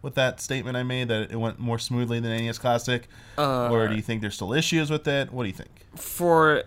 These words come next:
Speaker 2: as much as, like, store, like, physical, like, going to the store, I went to Best Buy 'cause I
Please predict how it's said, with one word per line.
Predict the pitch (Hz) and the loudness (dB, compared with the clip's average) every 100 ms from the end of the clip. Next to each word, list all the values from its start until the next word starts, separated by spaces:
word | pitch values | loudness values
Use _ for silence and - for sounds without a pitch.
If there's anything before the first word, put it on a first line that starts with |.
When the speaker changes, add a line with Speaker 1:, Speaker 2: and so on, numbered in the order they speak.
| - | 0
Speaker 2:
as | 151 139 | 0 2
much | 147 151 160 | 2 2 0
as, | 139 | 0
like, | 135 127 - - - - - - | 2 0 -4 -14 -16 -20 -20 -2
store, | - - 151 131 139 175 | 2 4 4 4 4 4
like, | 143 - | 2 0
physical, | - 139 156 185 180 | 0 0 0 0 2
like, | 143 127 135 | 0 -2 0
going | 147 143 | 2 2
to | 131 | 0
the | |
store, | - - 127 131 170 185 - | -2 2 4 6 6 4 2
I | 151 | 8
went | 175 202 | 8 8
to | 165 | 4
Best | 135 135 - | 4 2 4
Buy | 160 165 | 6 4
'cause | - | 2
I | 143 | 0